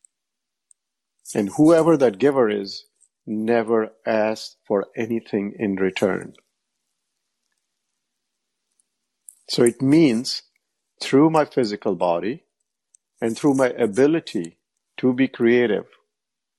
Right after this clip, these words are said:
whatever I own really doesn't belong to me. I have it for the time being.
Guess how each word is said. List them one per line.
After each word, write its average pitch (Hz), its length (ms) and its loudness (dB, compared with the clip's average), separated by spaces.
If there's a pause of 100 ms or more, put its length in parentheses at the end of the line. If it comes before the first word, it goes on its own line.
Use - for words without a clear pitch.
(1400)
whatever 143 800 2 (800)
I 113 260 0 (100)
own 123 520 -2 (1040)
really 127 240 2
doesn't 104 320 -4
belong 101 380 0
to 98 120 -14
me. 87 260 -14 (840)
I 117 120 4
have 131 300 2
it 156 220 -6
for 113 120 -6
the 101 80 -10
time 98 300 -6
being. - 280 -20